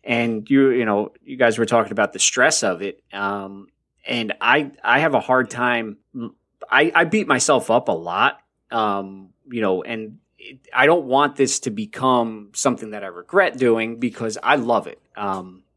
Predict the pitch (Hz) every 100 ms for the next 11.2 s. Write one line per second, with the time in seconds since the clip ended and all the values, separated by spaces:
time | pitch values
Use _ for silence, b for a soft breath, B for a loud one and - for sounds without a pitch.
0 | _ - 123 135 - 135 - 113 120 -
1 | 127 120 110 107 104 98 101 95 104 104
2 | 120 104 - 135 120 - 131 151 143 135
3 | 127 117 113 107 104 101 101 98 92 85
4 | - _ b b b - 98 98 95 92
5 | 117 110 131 131 131 123 117 107 117 110
6 | 131 123 123 110 - - _ _ - 127
7 | 139 127 117 120 123 120 - 110 104 104
8 | 107 101 98 98 98 _ - 107 139 127
9 | 139 127 117 101 _ _ _ _ - 135
10 | 143 113 - 113 135 131 113 110 107 104
11 | 110